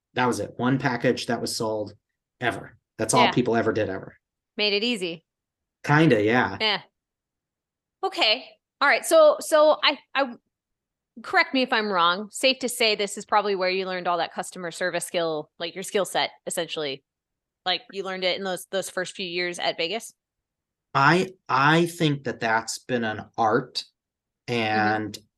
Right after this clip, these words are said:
Speaker 1: a craft that I've been working on my entire life. I think the customer service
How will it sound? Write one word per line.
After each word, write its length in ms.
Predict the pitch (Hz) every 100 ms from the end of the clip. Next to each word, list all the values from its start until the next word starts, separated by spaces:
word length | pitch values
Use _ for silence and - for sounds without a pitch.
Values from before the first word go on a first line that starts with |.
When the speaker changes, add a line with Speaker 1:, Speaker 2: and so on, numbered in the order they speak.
| _ -
Speaker 1:
a 260 | 110 104 104
craft 680 | - 117 107 123 - - 107
that 120 | 117
I've 120 | 113
been 140 | 120 110
working 380 | 113 110 123
on 180 | 117 117
my 160 | 110 104
entire 460 | 95 117 113 104
life. 360 | 98 104 143 - - - - _ _
I 80 | 131
think 240 | 147 135
the 60 | -
customer 500 | - 131 - 123 104
service 640 | - 117 110 123 - -